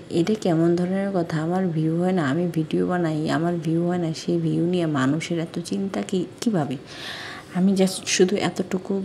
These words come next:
আপনাদের কাছে request করব, আপনারা আমাকে আমার ভিডিওতে বেশি করে comment করেন যাতে আমার ভিডিওর impression বৃদ্ধি পায়। আমি just এইটুকু মানুষরা আমি জবাব দিতে চাই যে আপনারা যে আমার শক্তি,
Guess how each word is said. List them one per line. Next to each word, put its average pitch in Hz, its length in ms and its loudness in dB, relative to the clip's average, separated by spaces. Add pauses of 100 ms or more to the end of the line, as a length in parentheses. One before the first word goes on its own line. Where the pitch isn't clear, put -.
(140)
আপনাদের 180 440 0
কাছে 190 240 -2
request 185 420 0
করব, 202 240 -2
আপনারা 180 400 -2
আমাকে 175 380 0 (520)
আমার 175 200 4
ভিডিওতে 175 760 4 (1120)
বেশি 170 220 4
করে 185 320 6
comment 151 340 4
করেন 196 360 4
যাতে 165 240 0
আমার 170 160 2
ভিডিওর 170 340 2
impression 170 560 0
বৃদ্ধি 160 260 0
পায়। 175 140 0 (140)
আমি 190 240 6
just - 300 0 (400)
এইটুকু 190 580 4
মানুষরা 170 480 2
আমি 180 160 2
জবাব 165 260 2 (100)
দিতে 156 220 0
চাই 185 220 0 (300)
যে 175 220 0 (100)
আপনারা 202 400 -4
যে 190 140 -4
আমার 196 180 -2
শক্তি, 190 580 -2